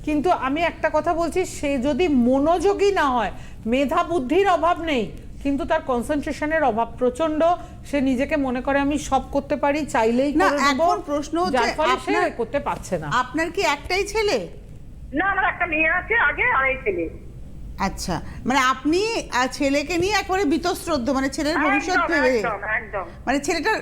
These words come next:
Speaker 2: তাহলে আপনার ছেলের হাত খরচ কি চ-, রোজগার কি করে চলে? রোজগার তো নেই।
Speaker 3: কিচ্ছু করে না, কিচ্ছু করে না, শুধু ঘরে খাবে, পয়সা চাইবে, ঘরে বাবা মায়ের কাছ থেকে এইসব।
Speaker 2: আর আপনারা পয়সা দিয়ে দেন?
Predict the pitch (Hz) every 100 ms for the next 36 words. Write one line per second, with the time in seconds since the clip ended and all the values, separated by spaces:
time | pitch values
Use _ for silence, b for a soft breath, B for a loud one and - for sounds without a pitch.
0 | 240 311 381 359 370 415 427 311 294 -
1 | 440 440 - 381 302 330 320 262 311 294
2 | 440 440 339 403 339 294 269 311 330 440
3 | 440 415 330 226 180 - 415 427 - 466
4 | 440 440 415 381 403 415 427 392 339 339
5 | 320 311 320 262 269 302 269 320 349 349
6 | 254 294 302 302 302 330 330 226 277 302
7 | 247 254 269 262 269 - - 220 - 170
8 | 160 - - 240 277 285 349 349 370 320
9 | 359 320 359 320 214 165